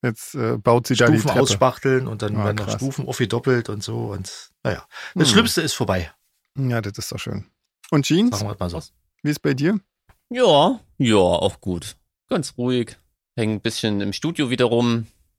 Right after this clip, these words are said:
Speaker 1: Sehr schön.
Speaker 3: So mit meiner anderen Kapelle
Speaker 1: <clears throat>
Speaker 3: fangen wir jetzt an, wieder ein paar Lieder aufzunehmen. Wird vielleicht mal ein Album.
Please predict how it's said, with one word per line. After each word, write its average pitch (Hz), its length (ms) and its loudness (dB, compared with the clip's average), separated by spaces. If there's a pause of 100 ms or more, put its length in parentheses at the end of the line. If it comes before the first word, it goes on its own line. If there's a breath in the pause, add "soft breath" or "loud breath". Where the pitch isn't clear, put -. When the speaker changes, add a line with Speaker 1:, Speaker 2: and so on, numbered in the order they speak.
Speaker 1:
Sehr 131 220 -4
schön. 131 200 -4
Speaker 3:
So 113 120 -2
mit 98 120 -6
meiner 95 200 -2
anderen 110 200 -4
Kapelle 117 560 0
Speaker 1:
<clears throat> 101 300 -2
Speaker 3:
fangen 107 180 4
wir 104 80 2
jetzt - 160 -6
an, 107 180 -2
wieder 104 160 -2
ein 101 120 -2
paar 101 140 0
Lieder 113 220 0
aufzunehmen. 104 640 -2
Wird 98 100 -6
vielleicht 98 300 -4
mal 90 60 0
ein 87 60 -6
Album. 123 520 -4